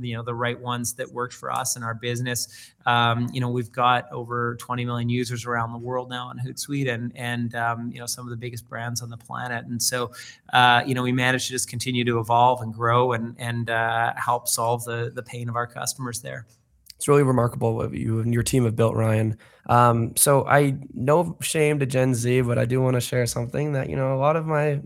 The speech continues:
Speaker 2: peers want things tomorrow. You know, they wanna build a <laughs> unicorn in less than a week. They want things very soon. For you, this was a twelve plus because it's continuing your journey, you know, from
Speaker 1: Mm-hmm.
Speaker 2: founder, C E O, board member,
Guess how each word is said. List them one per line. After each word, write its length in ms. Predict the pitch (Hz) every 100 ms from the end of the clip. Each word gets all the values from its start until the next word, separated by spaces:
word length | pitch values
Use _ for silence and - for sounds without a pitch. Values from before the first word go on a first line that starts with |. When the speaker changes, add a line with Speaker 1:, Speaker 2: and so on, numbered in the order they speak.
| 139
Speaker 2:
peers 480 | - 139 165 156 -
want 240 | 143 139
things 240 | 143 139 -
tomorrow. 420 | 135 131 147 127
You 80 | 127
know, 120 | 127
they 100 | 123
wanna 240 | 131 139
build 240 | 127 139 127
a 60 |
<laughs> 120 | 120
unicorn 460 | 156 135 - - 143
in 100 | 139
less 240 | 135 135
than 100 | -
a 60 | 131
week. 380 | 123 127 127 - - - -
They 80 | 123
want 240 | 135 135
things 200 | 139 135
very 300 | 127 131 131
soon. 480 | 131 - 135 127 120 - -
For 120 | - 139
you, 180 | 196
this 180 | 202 180
was 400 | 160 147 127 -
a 80 | 90
twelve 440 | - - 143 139 127
plus 400 | - 151 139 -
because 200 | 127 127 117
it's 100 | -
continuing 500 | 123 156 139 123 120
your 140 | 127
journey, 400 | 120 127 180 127
you 60 | 117
know, 120 | 120
from 200 | - 120
Speaker 1:
Mm-hmm. 100 | 143
Speaker 2:
founder, 340 | 120 123 120 -
C 260 | 127 120
E 60 | 117
O, 120 | 117
board 300 | 117 120 120
member, 400 | 120 120 120 117